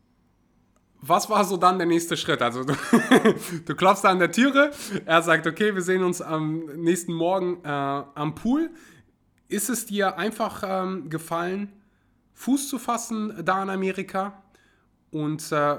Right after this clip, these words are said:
was, was waren vielleicht so deine größten Herausforderungen, äh, auch an, in dieser Anfangszeit?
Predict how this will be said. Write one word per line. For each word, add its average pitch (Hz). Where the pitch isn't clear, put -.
was, 156
was 156
waren 170
vielleicht 151
so 151
deine 131
größten 131
Herausforderungen, 117
äh, -
auch 110
an, 117
in 131
dieser 120
Anfangszeit? 107